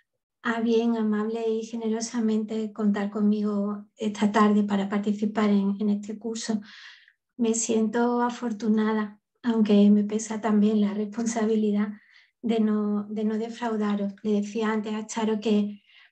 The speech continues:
mm, quizás pueda defraudaros yo por el planteamiento o por lo que sea, pero seguro que, em,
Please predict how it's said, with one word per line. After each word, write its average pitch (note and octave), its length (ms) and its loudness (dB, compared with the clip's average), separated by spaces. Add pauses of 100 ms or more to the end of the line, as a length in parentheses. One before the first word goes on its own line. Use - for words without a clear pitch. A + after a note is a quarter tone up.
(200)
mm, A3 320 0
quizás A#3 420 -2
pueda A3+ 240 2
defraudaros A3 640 0
yo A#3 400 -2
por A#3 200 -2
el G#3 440 0
planteamiento G#3+ 800 -2
o G#3 60 -6
por A3 160 -2
lo G3+ 140 -2
que G#3+ 140 -4
sea, A#3 360 -2
pero G#3+ 380 2
seguro A3 460 -2
que, G#3+ 260 -4 (560)
em, G3+ 800 0